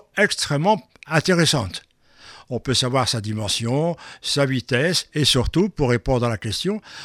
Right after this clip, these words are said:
on sait sa trajectoire. Donc on sait qu'elle tombera dans telle région, tel jour et à telle heure. Et c'est ça l'objet. Donc à ce moment-là,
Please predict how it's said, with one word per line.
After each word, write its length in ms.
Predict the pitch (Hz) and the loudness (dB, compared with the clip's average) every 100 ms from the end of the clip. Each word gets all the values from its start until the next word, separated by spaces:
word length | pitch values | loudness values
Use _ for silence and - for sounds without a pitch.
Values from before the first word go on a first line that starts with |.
| - _ | -18 _
on 180 | 127 - | 2 2
sait 300 | - 190 202 | 4 2 2
sa 180 | - 143 | 0 0
trajectoire. 840 | 170 202 151 131 156 123 92 - | 4 4 2 2 4 4 0 -8
Donc 220 | 120 117 104 | -4 -4 -4
on 80 | |
sait 320 | 98 - 202 214 - | -2 2 2 0 0
qu'elle 680 | 151 175 - - - 135 | -2 -2 -8 -16 -2 -2
tombera 680 | 113 - 139 107 107 160 226 - - _ - | 2 4 6 4 6 6 6 2 -20 _ -2
dans 200 | 123 113 | 0 0
telle 280 | - 180 165 | 2 2 4
région, 580 | 139 120 110 127 120 - - _ - | 2 2 2 2 0 -2 -16 _ 0
tel 180 | 139 | 0
jour 440 | 123 113 143 196 147 - | 2 4 4 2 -2 -2
et 80 | 175 | -2
à 80 | |
telle 220 | 202 196 151 | 0 2 2
heure. 220 | 110 87 _ _ _ 107 | -2 -8 _ _ _ -14
Et 60 | 117 | -10
c'est 180 | - 110 | -6 0
ça 220 | - 160 | 2 2
l'objet. 480 | 117 104 117 196 208 | 2 -2 0 0 2
Donc 240 | 151 120 | 0 0
à 20 | |
ce 140 | 110 135 | -4 -2
moment-là, 360 | 120 127 202 | 0 4 4